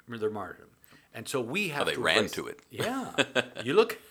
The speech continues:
Speaker 1: you look at some of the early, the, the apostles, you look at Saint
Speaker 2: Uh,
Speaker 1: Paul, you look at Ignatius of Antioch, you look at Irenaeus, you look at all the early
Speaker 2: Oh, you know,
Speaker 1: church
Speaker 2: and, and last
Speaker 1: fathers.
Speaker 2: week we just celebrated one of my favorite, Saint Lawrence,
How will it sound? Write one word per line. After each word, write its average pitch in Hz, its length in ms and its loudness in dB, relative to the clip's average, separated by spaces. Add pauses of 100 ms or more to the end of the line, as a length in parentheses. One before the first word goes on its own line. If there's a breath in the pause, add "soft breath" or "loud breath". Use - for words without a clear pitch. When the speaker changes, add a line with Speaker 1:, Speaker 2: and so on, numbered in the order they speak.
(240 loud breath)
Speaker 1:
you 226 120 -2
look 233 180 0
at - 120 0
some 185 220 0
of 185 60 0
the 147 120 0
early, 151 240 4
the, 127 120 -10
the 113 200 -8
apostles, 147 460 -2
you 123 60 -8
look 165 140 -12
at 160 60 -10
Saint 120 200 -4
Speaker 2:
Uh, - 20 -16
Speaker 1:
Paul, 165 300 6 (160 loud breath)
you 117 80 -4
look 151 160 2
at 156 100 -2 (240 loud breath)
Ignatius 139 580 -2
of 127 100 -2
Antioch, 151 440 2
you 120 60 0
look 151 160 -2
at 147 80 -2
Irenaeus, 143 420 4
you 113 60 -6
look 143 120 2
at 143 60 2
all 208 220 6
the 190 180 0
early 190 300 4
Speaker 2:
Oh, 107 40 10
you 90 180 6
know, 78 60 2
Speaker 1:
church - 120 -8
Speaker 2:
and, 95 220 2
and 104 180 6
last 98 160 12
Speaker 1:
fathers. - 60 -2
Speaker 2:
week 101 140 0
we 92 80 0
just 85 160 -2
celebrated 82 380 2
one 92 140 6
of 82 40 4
my 76 100 2
favorite, 80 360 0
Saint 85 160 0
Lawrence, 80 560 0